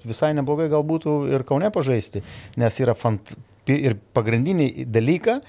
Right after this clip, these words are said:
kurį mini be, e, puikios organizacijos, tai kad, e, fantastiški fanai.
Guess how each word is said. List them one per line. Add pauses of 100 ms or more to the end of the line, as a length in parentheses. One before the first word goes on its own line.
(300)
kurį
mini
be, (180)
e, (280)
puikios
organizacijos,
tai (320)
kad,
e,
fantastiški
fanai.